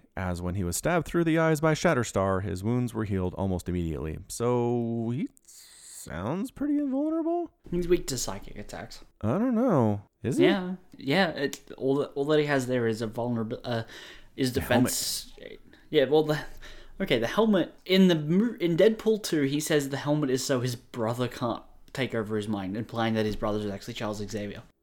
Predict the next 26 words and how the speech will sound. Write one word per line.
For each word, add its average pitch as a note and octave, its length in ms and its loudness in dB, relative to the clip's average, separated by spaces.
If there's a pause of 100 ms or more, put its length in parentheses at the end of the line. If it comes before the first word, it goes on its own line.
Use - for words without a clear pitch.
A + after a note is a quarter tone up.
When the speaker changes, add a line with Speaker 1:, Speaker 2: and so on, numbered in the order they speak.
(180)
Speaker 1:
Which C3 160 -2
is B2 100 -2
dumb. E2+ 260 -6 (840)
Speaker 2:
Which A#2+ 260 -6
means A#2+ 280 0 (160)
who C#3 140 2
knows D3 680 4 (540)
why C3 280 2
he's C3+ 140 0
actually C3+ 340 -2
wearing C3 420 0
the C3+ 60 0
helmet, C#3+ 360 -2 (680)
but, A2 400 0 (520)
yeah, F#2 320 -8 (120)
he A2+ 140 -14
can, G#2+ 340 -4 (800)
you G#2+ 120 -8
know, G#2 180 -6 (220)
theoretically A2 580 -6
get - 280 -4 (800)
Xavier G#2+ 400 -2
mind G2+ 260 -2
controlled G#2+ 420 -6
and G#2 180 -8
then A2+ 240 -4